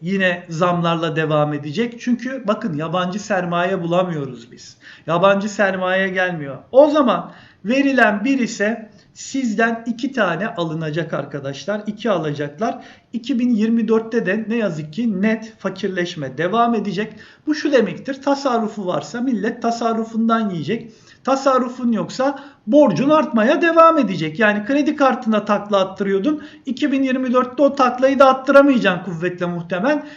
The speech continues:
Kişisel iflasların ben, e, artacağını değerlendiriyorum. E, buradan çıkan sonuç şu. Anayasa Mahkemesi'ni dinlemezseniz, siyasi alanı germeye devam ederseniz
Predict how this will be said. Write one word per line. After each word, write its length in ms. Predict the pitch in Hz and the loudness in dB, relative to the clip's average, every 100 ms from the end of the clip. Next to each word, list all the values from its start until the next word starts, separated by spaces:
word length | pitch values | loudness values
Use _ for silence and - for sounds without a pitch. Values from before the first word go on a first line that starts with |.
| - | -12
Kişisel 540 | - 269 269 - 277 277 | -6 -4 -2 2 4 4
iflasların 960 | 247 226 233 226 - 226 214 311 - - _ _ | 2 2 4 2 2 2 4 2 -2 -14 _ _
ben, 360 | 208 247 285 - | 4 4 2 -4
e, 260 | 208 208 208 | -4 -2 -2
artacağını 760 | 220 233 233 240 240 240 247 220 | 0 0 2 0 2 2 0 2
değerlendiriyorum. 960 | 208 185 170 160 156 143 147 175 - - - - - | 2 2 0 -2 -4 -4 -2 -2 -4 -8 -20 -10 -4
E, 120 | 240 | -2
buradan 300 | 240 302 302 | 4 4 4
çıkan 340 | - - 302 | 2 -2 -2
sonuç 460 | 302 294 269 302 - | 0 -2 -2 -2 -2
şu. 300 | 233 139 - - _ _ | -2 -2 -10 -20 _ _
Anayasa 760 | 240 277 262 254 240 226 220 196 | 0 2 2 0 2 2 2 0
Mahkemesi'ni 800 | 208 208 220 202 202 - 196 220 | 0 2 0 -4 -4 -4 -2 0
dinlemezseniz, 800 | 208 202 202 214 208 165 143 - | 0 0 2 2 0 -4 -8 -8
siyasi 840 | - 214 214 214 214 240 247 - | -6 0 2 2 0 -4 -4 -2
alanı 400 | 190 180 175 165 | -2 0 0 -2
germeye 640 | 147 151 180 180 170 160 156 | -4 0 0 0 -4 -4 -2
devam 360 | 180 202 202 | 0 2 2
ederseniz 760 | 180 156 151 151 151 180 269 | 0 -2 -4 -4 -6 -4 -4